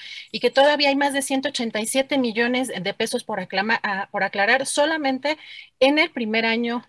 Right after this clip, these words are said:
de su gestión. Así que, pues, eh, por un lado, yo creo que esa es la parte que yo, con el tuit, que entiendo el dolor también, porque me imagino la frustración que debe tener un atleta que se ha preparado tanto como Paola,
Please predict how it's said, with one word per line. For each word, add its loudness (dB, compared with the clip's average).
de -10
su -10
gestión. -8
Así -6
que, 2
pues, 0
eh, 0
por 2
un 6
lado, 6
yo 4
creo -2
que 2
esa 0
es -4
la -2
parte -2
que -4
yo, 2
con -4
el -8
tuit, -2
que -2
entiendo 0
el 0
dolor 0
también, -2
porque -4
me -2
imagino -2
la 4
frustración -4
que -2
debe 0
tener 0
un 0
atleta 0
que -12
se -6
ha -6
preparado 2
tanto -6
como -8
Paola, 0